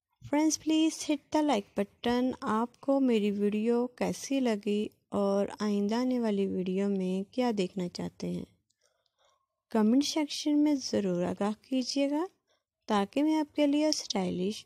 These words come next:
और ब्यूटीफुल डिज़ाइंस लेकर आ सकूं। Friends, please do support me by sharing my video with your friends and family।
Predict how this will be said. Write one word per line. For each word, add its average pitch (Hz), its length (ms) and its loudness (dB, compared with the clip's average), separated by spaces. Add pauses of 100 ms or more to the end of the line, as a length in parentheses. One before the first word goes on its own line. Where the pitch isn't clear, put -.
(140)
और 254 220 0
ब्यूटीफुल 190 600 -4 (320)
डिज़ाइंस 196 600 -2
लेकर 269 260 -4
आ 175 140 -4
सकूं। 175 380 -8 (1800)
Friends, 320 300 2
please 302 560 0
do 269 240 -4
support 240 460 -2
me 254 140 0
by 202 280 -2
sharing 254 580 0 (120)
my 220 240 -4
video 202 520 -2 (640)
with 196 300 -4
your 185 260 0
friends 294 540 -2 (280)
and 185 320 -2 (120)
family। 269 400 2